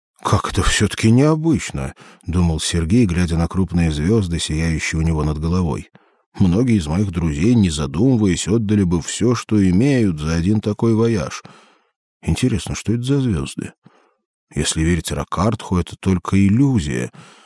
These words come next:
хотя в таком случае и он иллюзия, а я держу эту иллюзию за пояс. Наверняка не стоит глубоко задумываться над подобными парадоксами, свихнуться недолго.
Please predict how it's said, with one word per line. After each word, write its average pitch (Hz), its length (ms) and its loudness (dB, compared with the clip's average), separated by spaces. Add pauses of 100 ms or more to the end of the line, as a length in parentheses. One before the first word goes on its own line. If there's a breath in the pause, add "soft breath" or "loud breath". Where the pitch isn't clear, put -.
(220 loud breath)
хотя - 320 -6
в - 80 -8
таком 95 300 0
случае 110 580 2
и 87 140 -2
он 147 280 4
иллюзия, 67 640 -4 (360)
а 80 160 -2
я 71 160 -2
держу 110 360 0
эту 117 180 0
иллюзию 80 480 0
за 101 160 0
пояс. - 600 -12 (720)
Наверняка 90 480 2
не 123 120 4
стоит 101 300 0
глубоко 85 400 -2
задумываться 92 560 2
над 85 120 -2
подобными 90 440 2
парадоксами, 87 720 -4 (320 loud breath)
свихнуться - 640 -2
недолго. 76 480 -2